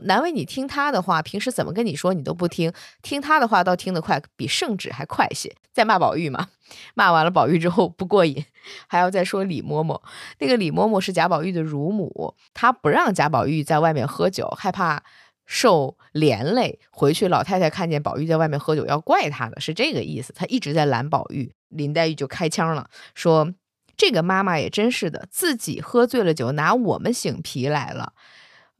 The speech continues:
不让在姨妈家喝酒，莫非姨妈家这是外人，在这儿喝酒是使不得的。”把李妈妈一通排宣之后呢，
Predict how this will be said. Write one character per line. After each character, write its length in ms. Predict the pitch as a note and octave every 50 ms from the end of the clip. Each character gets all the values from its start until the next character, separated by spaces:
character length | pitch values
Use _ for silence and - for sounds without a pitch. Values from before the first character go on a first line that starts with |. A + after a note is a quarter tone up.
| - _
不 120 | - E3+ F3+
让 240 | A3 C#4 C4 A3+
在 100 | A3+ A3
姨 200 | F3+ C#3+ D#3 E3
妈 180 | F3+ F#3+ F#3+ G3+
家 160 | G#3+ G#3 G#3+
喝 220 | G#3+ - G#3+ F#3+ G#3
酒， 340 | - F3 - - - - _ _ _ _ _ _ _
莫 220 | - A3 A#3+ A3
非 160 | G#3+ A3+ A3
姨 180 | G#3+ - D#3 E3
妈 180 | F#3 F#3 F#3+ G3
家 200 | G3+ G3+ G3+ G#3
这 100 | G#3 G3+
是 140 | - A3+
外 300 | A3 A3 B3 A#3 G3+ E3
人， 320 | C#3+ C#3 A#2+ - - - - _
在 160 | - - G#3+
这 100 | F#3+ F#3 E3
儿 40 |
喝 200 | E3+ - - F#3+
酒 120 | F#3+ F3+ -
是 140 | C#3 - F3+
使 260 | - - - F3 A#2+
不 120 | - -
得 180 | E3+ F3 C#3+ G#2+
的。” 180 | - C3 - _ _ _ _ -
把 80 | F3+ G3
李 160 | G#3 F3+ D#3+
妈 160 | E3+ F3+ F#3
妈 160 | F#3+ F3 E3 - - - - - - - -
一 120 | - A#3
通 220 | F#3+ G#3 G#3 G#3
排 240 | G#3 - E3+ D3 D#3
宣 240 | F3 G3 F#3 F#3 F#3+
之 120 | F#3+ F#3+
后 220 | G#3 G#3 G3 E3+ D#3+
呢， 220 | D#3+ D3+ C#3+ C#3+